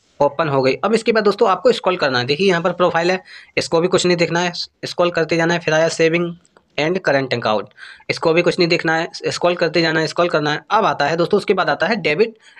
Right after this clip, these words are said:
and credit card। यहाँ पर दोस्तों आपको रुक जाना है। अब इसके बाद दोस्तों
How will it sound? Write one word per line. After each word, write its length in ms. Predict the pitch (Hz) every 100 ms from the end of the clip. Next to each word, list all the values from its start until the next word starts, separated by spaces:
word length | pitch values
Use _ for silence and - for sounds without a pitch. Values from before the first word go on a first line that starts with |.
| _ 143
and 180 | 180 247
credit 340 | 190 151 135 -
card। 160 | 117 - _ - - - -
यहाँ 140 | 143 208
पर 60 |
दोस्तों 240 | 196 185 190
आपको 160 | 247
रुक 180 | 185 151
जाना 220 | 139 110
है। 160 | 110 - - - _ -
अब 120 | 226
इसके 220 | 202 247
बाद 140 | 220 208
दोस्तों 240 | 196 -